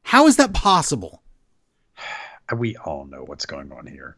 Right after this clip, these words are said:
Speaker 2: Like I said, it's the
Speaker 1: I know,
Speaker 2: Bewitched
Speaker 1: but
Speaker 2: switching
Speaker 1: Cole,
Speaker 2: Darren.
Speaker 1: Cole
Speaker 2: It's,
Speaker 1: should have
Speaker 2: this
Speaker 1: said
Speaker 2: is
Speaker 1: she
Speaker 2: the
Speaker 1: told
Speaker 2: new
Speaker 1: me,
Speaker 2: Ronda
Speaker 1: she
Speaker 2: Rousey.
Speaker 1: told me she's, she told me she's using the, the, the move World's Baddest Slam. No, he said it like that's always been her move. Wow. So yes, we are pretending that this is Ronda,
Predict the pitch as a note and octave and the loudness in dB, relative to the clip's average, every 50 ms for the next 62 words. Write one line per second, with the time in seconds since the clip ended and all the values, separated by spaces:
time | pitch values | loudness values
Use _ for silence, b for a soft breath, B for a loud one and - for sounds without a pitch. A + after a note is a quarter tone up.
0 | _ - - G#2+ A2+ - C3 B2+ A2+ - - F2+ D#2+ D#2 - - - E3 F3 F#3 | _ -2 0 0 2 2 0 -2 0 -2 -4 -4 -6 -6 -10 2 4 6 6 8
1 | F#3+ F#3+ F#3+ F#3+ G3+ A3+ B3 B3 A3 D3+ B2+ A2+ E3 A#2 A#2 A2 - - A3+ G3+ | 6 6 6 6 6 6 8 6 6 4 4 2 2 2 0 0 2 2 2 2
2 | F#2+ - G2 F#2 F2 E2 D#2+ D2 D2 - - - - E3+ F3+ F3 - - F#3+ F3 | 2 -2 -4 -4 -2 -4 -4 -8 -12 -14 -12 -10 -8 -8 -6 -6 -6 -4 -4 -4
3 | E3+ E3 D#3 - F3 F3 D#3+ C3+ F3 D#3+ - C#3+ F#3+ F3+ - G#3+ A#3 - D#3 - | -4 -6 -2 0 0 0 0 -2 -4 -4 0 0 2 4 4 4 4 4 2 2
4 | C3+ A2+ G#2+ G2+ F#2+ F2 F2 F2 E2 E2 D2 - - E3+ F#3 F3+ E3+ E3+ E3 D#3 | 2 0 -2 -2 -4 -2 -2 0 0 0 -2 0 0 2 2 2 2 2 0 2
5 | C#3+ - - D#3 D3 B2+ - - - - _ _ - - - - D#3 C3+ - - | 2 0 0 -2 -2 -4 -6 -8 -12 -18 _ _ -8 -6 -4 -4 -4 -4 -2 -2
6 | F3 F3+ F3+ E3 D#3 C#3 B2+ B2+ B2 - - - C3 C3 A#2+ B2+ C3+ C3+ B2+ C3+ | 0 0 0 2 2 2 2 2 2 0 -2 -2 -2 -2 -2 -2 0 2 4 4
7 | C3+ B2+ A#2+ G#2 G#2+ - - - A#2+ A#2 _ _ - A#2 A#2 A#2 A#2 A2+ A2 A#2 | 4 4 2 -2 -6 -12 -12 -14 -14 -14 _ _ -2 -2 0 0 -2 -4 -2 -2
8 | A#2 A#2 A2 - - A#2+ A2+ A2 - - A2 G2 b b b b b - C#3+ D3 | -2 -2 -2 -2 -4 -4 -4 -4 -6 -8 -10 -12 b b b b b -2 0 0
9 | B2+ F#2+ E2 - - _ _ _ _ _ - - C#3+ - - F3 E3 D#3+ E3 E3 | 0 -2 -4 -10 -18 _ _ _ _ _ -6 -4 -2 0 2 2 2 2 0 -2
10 | D#3+ D3 C3 - - _ - B2+ B2+ C3 - - _ - B2+ B2 B2+ B2+ B2 G#2+ | -4 -4 -4 -6 -8 _ -4 -4 -4 -4 -6 -10 _ -6 -2 0 2 2 2 2
11 | - B2 A2 G#2+ A2+ A2 G#2 G#2 F#2+ F2+ F2 F2 - - - - _ _ _ _ | 0 -2 0 -2 -2 -4 -4 -4 -6 -8 -10 -12 -14 -18 -20 -20 _ _ _ _
12 | _ _ _ _ _ _ _ _ _ _ _ _ _ A2+ G#2+ G2+ F#2+ F2+ F2 - | _ _ _ _ _ _ _ _ _ _ _ _ _ -10 -8 -8 -8 -8 -10 -14
13 | - - _ _ _ _ - - D3 C#3+ C#3+ G3 G3 D3 - - D3+ D#3 D#3 D3 | -18 -20 _ _ _ _ -6 -2 -2 4 4 4 4 4 2 0 0 0 0 0
14 | - D#3 D3+ - - E3 E3 D#3+ D#3 D3+ C#3+ C3 A2+ - C#3 - C#3+ B2+ A2+ A2+ | 0 -2 -2 -2 -2 -2 -2 0 0 0 0 -2 -2 -4 -6 -4 -4 -6 -4 -4
15 | A#2 G#2+ G#2+ G#2 G2 F2 E2+ E2+ | -4 -4 -2 -4 -4 -6 -10 -14